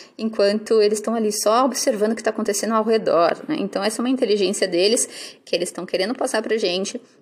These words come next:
e realmente a gente acaba pegando a tentação do celular, quando você entra ali pra ver uma coisa no celular, você fica, às vezes, perdido, né? Porque você vai pra, parar lá no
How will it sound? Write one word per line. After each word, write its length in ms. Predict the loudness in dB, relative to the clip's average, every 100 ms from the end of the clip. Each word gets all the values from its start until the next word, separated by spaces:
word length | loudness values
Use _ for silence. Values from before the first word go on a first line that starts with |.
| -12
e 260 | -6 -2
realmente 540 | -4 -2 -2 -2 -2 -4
a 20 |
gente 220 | -4 -6
acaba 320 | -4 -2 -2
pegando 300 | -2 -4 -4
a 40 | -6
tentação 460 | -6 -4 -4 -4
do 40 | -4
celular, 380 | -2 0 0
quando 200 | -2 -4
você 140 | -8 -8
entra 300 | -8 -6 -4
ali 240 | -2 -4 -6 -20 -12
pra 100 | -6
ver 80 | -2
uma 140 | -2
coisa 240 | -2 -2 -2
no 60 | 0
celular, 320 | 2 2 0
você 120 | -2
fica, 720 | -4 -4 0 2 2 -2 -6 -14 _ _ _ _ _ _ _ _ _ _ -12
às 120 | -2
vezes, 220 | 0 0
perdido, 480 | 2 2 4 4 4
né? 160 | 2 2
Porque 320 | -2 -2 -2
você 140 | -2
vai 240 | 2 2 2
pra, 960 | 2 4 4 4 4 4 2 0 -6 -16 _ _ -20 _ _ -2
parar 380 | 2 4 4
lá 260 | 4 4 2
no 680 | 2 2 2 2 0 -2